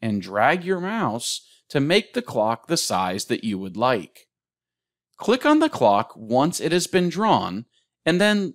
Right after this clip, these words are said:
look to your right menu bar. You can change the time,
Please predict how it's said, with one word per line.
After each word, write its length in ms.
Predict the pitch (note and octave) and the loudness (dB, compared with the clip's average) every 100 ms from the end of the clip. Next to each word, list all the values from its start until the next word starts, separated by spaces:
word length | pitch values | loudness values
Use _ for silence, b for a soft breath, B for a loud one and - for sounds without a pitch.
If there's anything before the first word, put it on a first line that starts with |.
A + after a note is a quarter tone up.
| _ | _
look 300 | D3 B3+ - | -4 -2 -2
to 100 | C4+ | -4
your 200 | B3+ A#3+ | 0 2
right 360 | B2 C3 D3 - | 2 2 2 0
menu 380 | A#2+ B2+ B2 C3 | 0 2 0 0
bar. 540 | A#2+ C3 G#2+ D#2+ - _ _ _ _ _ _ - | 2 4 2 0 -8 _ _ _ _ _ _ -4
You 120 | A#2 | -2
can 200 | B2 G2+ | 0 -2
change 480 | - B2+ C3+ E3+ - | 0 2 2 0 -4
the 120 | G2 | -8
time, 580 | - A2 B2 E3 A3+ | -4 0 2 0 -2